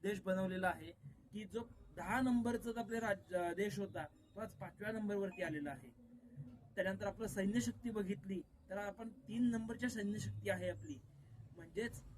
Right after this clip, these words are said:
जर का आपण अजूनही ठामपणे प्रत्येकाने जर का विचारपूर्वक मतदान केलं तर जे आपल्याला सावरकरांनी सांगितलं की भारत हा जागतिक महासत्ता बनणार आहे, तर त्या दृष्टीने आपली वाटचाल चालू आहे. तरी माझी सर्वांना विनंती आहे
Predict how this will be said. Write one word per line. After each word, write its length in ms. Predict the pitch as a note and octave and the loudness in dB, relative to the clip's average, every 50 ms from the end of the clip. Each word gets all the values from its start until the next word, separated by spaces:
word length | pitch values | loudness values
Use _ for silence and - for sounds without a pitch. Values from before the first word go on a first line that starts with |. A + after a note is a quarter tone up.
| - | 0
जर 140 | - F#3 - | 2 2 2
का 140 | - - G4+ | 2 0 -4
आपण 400 | - - - - - G#3 G#3 G#3 - - - - - - - - | -4 -4 -6 -6 -4 -4 -4 -2 -4 -8 -10 -12 -14 -16 -16 -12
अजूनही 380 | E3 E3 D#3+ G3 A3 A#3 A#3+ A#3+ | -10 -6 -4 0 4 4 4 4
ठामपणे 520 | A3+ - - F#3 G3+ G3+ F#3+ G3+ G3+ F#3+ F#3 | 2 0 -2 -2 -2 -2 0 0 0 0 0
प्रत्येकाने 720 | F3+ - F3+ F#3 - - - - A3+ A3+ A3+ A3 G#3+ G#3+ G#3+ | 0 -4 -6 -8 -8 -8 -2 0 0 0 2 2 0 0 0
जर 120 | G3+ G#3+ | -2 -2
का 120 | G3 G#3+ G#3 G3 | -2 -2 -2 -2
विचारपूर्वक 720 | F3+ F3 - - G3+ G#3 G3+ G3 - F#3+ F#3+ G3+ G#3+ - - | -2 -2 -2 0 0 0 0 -2 -4 -2 0 0 0 -2 -2
मतदान 420 | G3+ F#3+ F3+ E3+ E3+ F#3 F#3 F#3 | -4 -4 -4 -4 -4 -4 -4 -4
केलं 360 | - - F#3 F3+ F#3+ G3 F#3 - - - - - - - - - - - - | -4 -4 -4 -2 0 0 0 -2 -4 -10 -18 -18 -18 -18 -18 -18 -8 0 4
तर 180 | F#3 F#3+ F#3+ F3 - - - - - - - - - | 4 4 4 2 -2 -6 -20 -20 -20 -20 -16 -4 0
जे 80 | F#3 | 2
आपल्याला 280 | A#3 - - A3+ A#3 A#3+ | 2 4 4 4 4 4
सावरकरांनी 560 | A#3 - F#3+ F3+ F#3+ A3 A3 - A3+ A3+ A#3 A3 | 2 2 0 0 0 0 0 2 2 4 4 4
सांगितलं 480 | G3 G#3+ G#3 G#3 G#3+ - G3+ F#3 F3+ - - - | 2 2 2 0 -2 -2 -2 -2 -2 -2 -4 -10
की 60 | G3 | -10
भारत 360 | D3 D3 - E3 F3+ G3+ G3+ | -10 -8 -4 0 0 2 2
हा 100 | G#3 G#3+ | 2 0
जागतिक 400 | G3 F#3 E3+ E3+ F#3 F#3 A3 - - - | 0 -2 -2 -2 -2 -4 -4 -8 -12 -14
महासत्ता 540 | F3 E3 F3 G3+ G3+ - - - - G#3 F#3+ | -10 -6 -4 -4 -4 -4 -6 -4 -2 0 0
बनणार 360 | F#3 F#3 F3+ F3+ F3 F3+ F3 | 0 -2 -2 -2 -2 -2 -2
आहे, 100 | E3 D3+ | -2 -4
तर 360 | - - - - - - - - | -8 -12 -14 -16 -16 -16 -4 0
त्या 120 | - F#3+ F#3+ | 2 2 2
दृष्टीने 320 | F#3+ F3+ - - - F#3+ | 2 0 -4 -4 -4 -4
आपली 200 | F3+ - - F#3 | -4 -4 -4 -4
वाटचाल 360 | F3 D#3+ D3 - - F#3+ F#3 | -4 -4 -4 -4 -6 -8 -6
चालू 200 | F3 F#3 F3+ F3+ F#3+ | -2 -2 0 2 2
आहे. 180 | F#3 F3+ G3 A3+ A#3 - - - - - - | 2 2 0 -2 -4 -8 -14 -20 -20 -16 -6
तरी 120 | - F#3 G3+ | -2 0 0
माझी 220 | G3 F#3 F#3 F#3+ | 2 0 0 -2
सर्वांना 440 | - - F#3 F3 F3 G3+ A3 A#3 A#3+ | -2 -4 -4 -4 -2 -2 0 0 0
विनंती 400 | A3 G#3 F#3+ G3+ G#3 G3 A3 A3 | 0 0 0 0 0 0 2 2
आहे 180 | G3 F#3 F3+ | 2 2 2